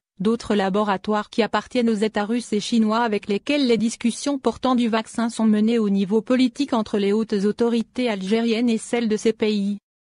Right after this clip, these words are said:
Il a, en outre, rappelé l'audience accordée récemment par le ministre de la Santé à l'ambassadeur du Royaume-Uni à Alger.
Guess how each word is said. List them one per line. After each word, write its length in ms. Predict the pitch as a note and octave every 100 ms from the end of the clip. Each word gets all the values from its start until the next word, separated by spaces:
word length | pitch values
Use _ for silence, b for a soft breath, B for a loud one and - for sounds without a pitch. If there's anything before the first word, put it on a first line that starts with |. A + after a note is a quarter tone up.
| _ -
Il 180 | G#3+
a, 160 | F#3+ G#3 - _
en 200 | A3 G#3+
outre, 260 | G#3 A#3 A#3+
rappelé 480 | G#3+ G#3 G#3+ G#3 G#3+
l'audience 480 | F#3+ F3+ F#3+ G3 G3+
accordée 400 | - G3 G3 G#3
récemment 500 | G#3+ - G#3+ A3+ B3
par 180 | A#3
le 120 | A3 G#3+
ministre 480 | A3+ A#3 C4+ -
de 100 | G#3
la 140 | G#3 G3+
Santé 440 | - G#3 - B3+
à 60 | A3
l'ambassadeur 640 | G#3 A3 A3 A3 G#3 B3
du 140 | A3 A3
Royaume-Uni 800 | G3+ G3+ G3 G3 G3 G#3 A3 A3
à 80 |
Alger. 460 | F#3+ G3 F#3 F3+